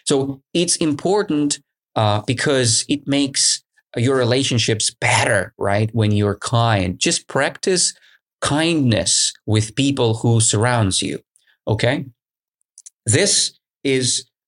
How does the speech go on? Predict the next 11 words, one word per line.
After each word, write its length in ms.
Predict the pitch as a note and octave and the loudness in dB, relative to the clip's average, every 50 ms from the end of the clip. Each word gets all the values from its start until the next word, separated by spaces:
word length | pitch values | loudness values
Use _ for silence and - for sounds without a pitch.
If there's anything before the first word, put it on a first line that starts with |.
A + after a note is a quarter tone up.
| _ - A2 | _ -2 0
the 80 | B2 | 0
recommendations, 920 | A#2 A2 A2+ A2+ G2 F#2+ F2 F#2 E2+ E2 - - - - - - - - | 0 2 0 0 0 0 0 -2 -2 -2 -4 -6 -6 -8 -6 -6 -6 -2
right? 240 | - G2+ F#2+ F#2+ G2+ - _ - - - _ _ _ _ _ | 0 0 0 0 -4 -8 _ -20 -20 -20 _ _ _ _ _
Uh, 280 | - A#2 A2+ A2 A2 A2 A2+ - | -2 0 2 2 2 2 0 0
it's 100 | C#3+ - | -2 0
called 280 | - D#3+ C#3+ C#3 A#2 A2+ | 0 0 0 0 -2 -2
Mark 360 | B2 C#3+ D3+ D#3 D3+ - - | -2 0 0 0 -2 -2 -2
Aurelius 560 | C3 A#2+ A#2+ C#3 C#3+ C3 A#2+ A2 G#2 G2 - | -2 0 0 0 0 2 2 0 0 0 0
style 280 | - G#2+ G2 F#2+ F#2 F#2+ G#2+ | 0 0 0 0 0 0 0
or 120 | G#2 G2 | 0 2
meditation 760 | G2 A#2 B2 A2+ G#2 - - A2+ G#2+ G#2 G2 - - G2 F2 | 2 2 2 2 0 0 2 2 2 2 0 0 -2 -2 -2